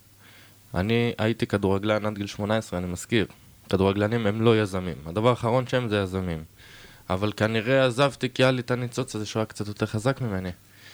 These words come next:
בסופו של דבר, כל מי שהוא יזם, זה אחד שרוצה שהחיים יהיו תלויים בידיים שלו. אה, לא להישען על משהו. לא, ל-, ל-,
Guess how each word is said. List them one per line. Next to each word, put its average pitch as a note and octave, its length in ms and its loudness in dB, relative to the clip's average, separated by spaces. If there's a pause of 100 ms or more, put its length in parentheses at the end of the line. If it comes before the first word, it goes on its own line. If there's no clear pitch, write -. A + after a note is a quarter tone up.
(300)
בסופו - 360 0
של C3+ 180 0
דבר, B2 380 2
כל C#3 200 0
מי C#3 220 -4
שהוא A2 280 0
יזם, B2 500 0 (420)
זה G2 260 0
אחד C3 280 0
שרוצה G2+ 360 -2
שהחיים G#2+ 880 -2
יהיו D3+ 120 -2
תלויים C3+ 380 -2
בידיים G#2+ 360 0
שלו. E2 260 -2 (1040)
אה, G2+ 260 2
לא B2 180 4
להישען A2 720 0
על F#2 100 0
משהו. F2+ 440 -2 (720)
לא, A#2+ 600 2
ל-, A2 280 -6 (100)
ל-, G2+ 180 -10